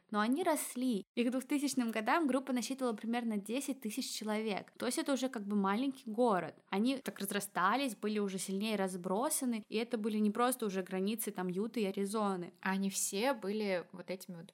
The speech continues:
Speaker 2: полигамными людьми, да?
Speaker 1: Да, то есть
Speaker 2: Мгм.
Speaker 1: это именно те мормоны, которые остались в группе из-за того, что очень сильно верили в полигамию.
Speaker 2: Ну, эти фундаменталисты.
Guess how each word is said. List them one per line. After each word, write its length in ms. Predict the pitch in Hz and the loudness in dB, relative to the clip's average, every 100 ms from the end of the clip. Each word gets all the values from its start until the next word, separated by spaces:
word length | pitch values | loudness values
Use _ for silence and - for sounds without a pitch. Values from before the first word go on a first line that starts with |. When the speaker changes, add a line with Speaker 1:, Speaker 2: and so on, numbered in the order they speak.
| _ | _
Speaker 2:
полигамными 800 | 180 175 170 180 185 175 170 165 | -8 -6 0 0 0 -6 -6 -8
людьми, 400 | 170 175 180 160 | -8 -10 -10 -10
да? 120 | 156 202 | -8 -6
Speaker 1:
Да, 320 | 220 220 220 190 | 0 6 8 8
то 100 | 196 | 4
есть 120 | 196 | 0
Speaker 2:
Мгм. 80 | 214 | 0
Speaker 1:
это 80 | |
именно 220 | 233 220 220 | 0 0 -4
те 180 | 220 214 | 0 2
мормоны, 500 | 196 185 254 381 262 | 2 2 2 2 2
которые 440 | 214 226 208 202 | 2 4 2 0
остались 500 | - - 220 214 190 | -4 0 2 4 2
в 40 | 185 | -2
группе 340 | 196 320 - | -4 -2 -4
из-за 220 | 247 185 | -2 -2
того, 300 | 180 180 196 | -2 -4 -4
что 180 | 254 - | -4 -4
очень 400 | 170 180 - 180 | 0 0 0 -4
сильно 420 | 170 196 208 202 | -4 -2 0 0
верили 380 | 180 170 170 175 | 0 -2 -4 -6
в 80 | 180 | -12
полигамию. 460 | - 175 180 185 185 | -10 -10 -8 -6 -4
Speaker 2:
Ну, 60 | |
эти 180 | 196 - | -4 -6
фундаменталисты. 840 | - 196 190 190 185 185 165 - | -2 2 4 2 2 0 0 -6